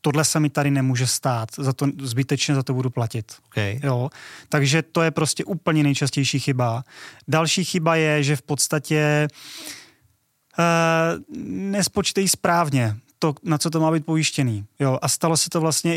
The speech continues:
Speaker 1: i u mě, a teď to není barák, ale byla to domácnost, kdy jsme prostě řešili pojištění domácnosti na nějakou částku, já jsem si to nechal, já,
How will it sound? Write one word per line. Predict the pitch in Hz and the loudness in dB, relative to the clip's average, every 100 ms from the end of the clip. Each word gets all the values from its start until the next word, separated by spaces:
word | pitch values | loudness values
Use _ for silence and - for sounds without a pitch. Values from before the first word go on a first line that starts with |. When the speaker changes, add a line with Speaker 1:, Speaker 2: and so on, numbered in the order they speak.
| 160 | 0
Speaker 1:
i | - | -2
u | 160 | 0
mě, | 151 147 | 2 2
a | |
teď | 147 | 0
to | 139 | 0
není | 151 160 | 2 2
barák, | 143 139 143 151 | 2 2 2 2
ale | 156 147 | 0 2
byla | 147 | 2
to | 170 | 2
domácnost, | 151 143 139 - 143 147 | 2 2 2 0 0 2
kdy | 143 | 0
jsme | 139 151 | 0 0
prostě | 147 139 165 | 0 0 0
řešili | 147 - 156 | 0 2 0
pojištění | 147 151 - 175 170 | 0 -2 0 0 2
domácnosti | 135 127 123 135 - 147 | 2 0 0 -2 0 0
na | 147 | 2
nějakou | 156 180 160 | 2 0 -2
částku, | 135 113 113 - 165 | 0 -2 -4 -2 0
já | 143 | 2
jsem | 147 | 2
si | 139 - | 0 0
to | |
nechal, | 147 139 147 | 0 0 0
já, | 135 | 0